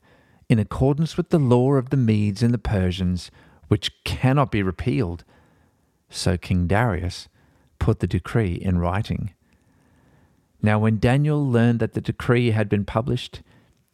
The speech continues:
he went home to his upstairs room, where the windows opened toward Jerusalem. Three times a day he got down on his knees and prayed, giving thanks to his God,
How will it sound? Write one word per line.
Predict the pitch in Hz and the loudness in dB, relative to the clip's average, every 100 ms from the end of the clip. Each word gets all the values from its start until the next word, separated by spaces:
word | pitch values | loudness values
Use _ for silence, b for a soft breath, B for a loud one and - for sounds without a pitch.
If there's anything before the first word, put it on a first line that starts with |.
| - | -4
he | 110 | 0
went | 113 113 | 2 0
home | 101 110 107 110 | 0 0 2 0
to | - | -2
his | 98 95 - | -4 -4 -4
upstairs | 110 - 104 107 104 | -4 -2 0 0 -2
room, | 90 92 90 87 90 b b b b b b - | -2 0 0 -2 -6 b b b b b b -2
where | 90 | 0
the | 87 | 2
windows | 104 110 110 113 110 - | 2 2 2 0 -2 0
opened | 110 98 90 | 0 2 -2
toward | - 95 95 95 | 0 0 2 0
Jerusalem. | - 90 101 110 92 90 90 - b b b b b b b | 0 0 0 -2 -6 -4 -6 -8 b b b b b b b
Three | - - 98 | -8 0 0
times | 104 104 101 101 101 | 0 -2 0 0 -4
a | |
day | 101 92 95 95 | -2 0 0 -2
he | 101 | -4
got | 107 113 - | -2 -2 0
down | 107 107 120 127 | 0 2 2 0
on | 117 113 | -2 0
his | 113 110 - | 0 -2 -2
knees | 101 107 110 110 | 0 0 -2 -2
and | 98 90 | -4 -4
prayed, | - - 85 92 90 92 90 - b b b b b | -8 -4 -2 0 -4 -8 -12 -18 b b b b b
giving | 101 92 92 | 0 0 -2
thanks | - 110 113 | -2 -2 -2
to | - 101 | -4 -4
his | 95 | -4
God, | - 87 87 95 - | -4 -4 -4 -6 -12